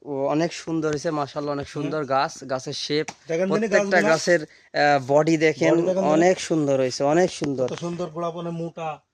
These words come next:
Speaker 2: গাছটা কত একটা ষাটে উঠে পড়েছে, পাতা কত, কত সুন্দর চেহারা।
Speaker 1: জি, জি, জি।
Speaker 2: দেখেন দিনে।
Speaker 1: তো, তো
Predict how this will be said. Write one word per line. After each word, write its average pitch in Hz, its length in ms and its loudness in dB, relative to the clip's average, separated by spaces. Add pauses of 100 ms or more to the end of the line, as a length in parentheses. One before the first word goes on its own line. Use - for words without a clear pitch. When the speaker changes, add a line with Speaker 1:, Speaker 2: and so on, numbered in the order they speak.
(300)
Speaker 2:
গাছটা 139 240 -16
কত 160 220 -10
একটা 156 260 -8
ষাটে 143 440 -8
উঠে 147 260 -8
পড়েছে, 143 240 -12
পাতা - 360 -6
কত, 147 280 -8 (160)
কত 151 220 -14
সুন্দর 147 220 -10 (100)
চেহারা। 139 420 -4 (800)
Speaker 1:
জি, 123 200 -6
জি, 113 220 -14
জি। 120 180 -20 (320)
Speaker 2:
দেখেন 139 120 -20
দিনে। 143 380 -14 (1600)
Speaker 1:
তো, 139 180 -10 (100)
তো - 120 -20